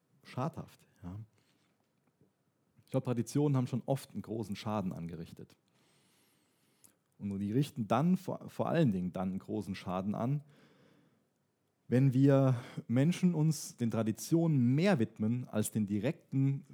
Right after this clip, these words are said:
Befehlen, als den direkten, deutlichen, offenbarten Gedanken Gottes.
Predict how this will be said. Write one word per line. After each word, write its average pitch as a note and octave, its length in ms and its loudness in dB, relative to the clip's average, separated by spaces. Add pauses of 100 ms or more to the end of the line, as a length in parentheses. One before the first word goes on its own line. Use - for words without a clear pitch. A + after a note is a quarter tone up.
(100)
Befehlen, A2 540 -2
als F#2 180 -6
den F#2 160 -4
direkten, B2 760 -4
deutlichen, A#2+ 560 -4
offenbarten G2+ 640 -6
Gedanken F2+ 580 -8
Gottes. - 520 -12